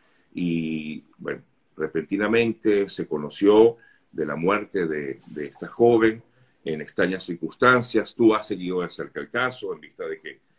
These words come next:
pues, estás ahí en Charlotte y trabajas para, eh, la cadena Telemundo y justamente en el canal local, pues, han seguido de cerca este caso. Cuéntanos, cuéntanos tú cómo te enteras primero que nada de esta información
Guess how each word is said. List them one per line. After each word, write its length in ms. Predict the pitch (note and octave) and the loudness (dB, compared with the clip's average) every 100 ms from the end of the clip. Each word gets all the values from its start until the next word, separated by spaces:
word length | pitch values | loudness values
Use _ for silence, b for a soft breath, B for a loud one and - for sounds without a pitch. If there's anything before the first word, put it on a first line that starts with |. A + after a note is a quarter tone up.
| _ | _
pues, 200 | - - | -20 -18
estás 280 | - - D2+ | -14 -12 -6
ahí 120 | D#2+ | -2
en 60 | D#2+ | -2
Charlotte 600 | - D2+ E2 B2 C3 - | -4 -4 2 4 4 0
y 60 | E2+ | -10
trabajas 400 | D2 D2 D2+ E2+ | -8 -8 -12 -12
para, 360 | D#2 C#2+ - _ _ _ _ | -8 -8 -10 _ _ _ _
eh, 220 | D2+ D2 | -10 -8
la 140 | D2 - | -8 -6
cadena 280 | D2+ D2+ | -4 -4
Telemundo 640 | E2 E2+ E2 B2 C3 A#2 A#2 | -4 -4 -2 -2 -2 -2 -4
y 240 | F2+ F2 F2 | -4 -6 -6
justamente 720 | - - D#2+ E2+ D#2 F2 E2+ | -10 -8 -4 -4 -4 -4 -6
en 380 | D#2+ D#2+ F2 F2+ | -8 -12 -12 -14
el 220 | D#2 C#2+ C#2+ | -18 -20 -10
canal 320 | D2 D2+ D#2+ | -8 -6 -6
local, 380 | F2 E2+ D#2 - | -6 -4 -6 -6
pues, 200 | C#2 D2 | -12 -10
han 220 | C#2 D#2 b b | -12 -12 b b
seguido 400 | - E2+ D#2+ E2 | -10 -4 0 0
de 100 | D#2+ | 0
cerca 280 | - C2 - | -4 -10 -10
este 180 | - C2+ | -8 -6
caso. 280 | - - | -6 -2
Cuéntanos, 460 | - E3+ - - - | 2 4 2 -6 -2
cuéntanos 380 | C#3+ C#3+ E3+ B2+ | 0 2 -2 0
tú 240 | C#3 D3 B B | 0 0 B B
cómo 220 | - B2+ C3 | -4 -2 2
te 80 | |
enteras 360 | A2 G#2 A#2 A#2 | 0 0 -2 -2
primero 360 | - G2 G#2 - | -4 -2 -4 -4
que 100 | F2+ | -4
nada 240 | F#2 F#2+ | -2 -2
de 100 | E2 | -2
esta 220 | D#2+ - | -4 -6
información 760 | F#2 F#2+ E2 D#2 A#2 A#2 B2+ | -6 -6 -8 -4 0 2 2